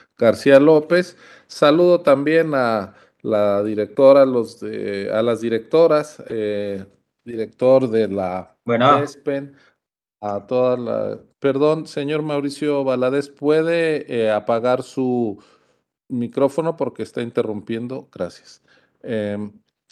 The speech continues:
Speaker 1: quiero entonces agradecer, eh, a todo el personal de la despen, así como a quienes trabajan en las distintas consejerías y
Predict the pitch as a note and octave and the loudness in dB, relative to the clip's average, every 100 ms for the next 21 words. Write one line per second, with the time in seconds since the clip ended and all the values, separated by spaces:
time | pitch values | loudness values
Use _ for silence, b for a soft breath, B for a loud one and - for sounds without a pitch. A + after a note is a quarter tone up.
0 | _ _ _ - C#3 C3+ B2 C#3 C3 C3+ | _ _ _ 0 4 4 2 0 -2 -2
1 | A#2+ A2 A2+ A2 G#2+ - C3+ C#3 - A#2 | -2 0 2 0 -2 -2 0 -2 -4 -2
2 | A2 G#2 B2+ B2 B2 B2 G#2 A#2 A2+ A#2+ | -2 -2 0 0 -2 -4 -4 -6 -4 -2
3 | A#2+ A#2 A2+ G#2+ G2 F#2 - _ _ _ | -2 -2 0 0 -2 -6 -10 _ _ _
4 | _ _ _ _ _ _ _ _ _ _ | _ _ _ _ _ _ _ _ _ _
5 | - A2 C#3+ C#3 - D3+ D3+ E3+ b b | -8 0 0 -2 -4 -4 -2 -8 b b
6 | b _ A2 G#2+ C#3 C3+ D3 C3+ B2 A2+ | b _ -8 -4 -4 -2 -2 0 -2 -2
7 | A2+ _ - A#2 G2+ G2 G2 F2+ - G#2+ | -6 _ -18 -10 -8 -6 -6 -8 -8 -6
8 | G#2 - A2+ A#2+ B2 C3 A#2+ G#2+ G2+ G2 | -6 -2 0 2 0 -2 -4 -2 -4 -4
9 | F#2+ - A#2+ A#2 A#2+ A2 - G2+ G2 G2+ | -10 -8 -8 -2 -2 -2 -6 -8 -6 -6
10 | - A2 B2+ C3+ C3+ C3 - b b b | -2 0 2 4 2 0 -10 b b b
11 | b _ - C3 C3+ C#3+ D3 | b _ -4 0 2 2 0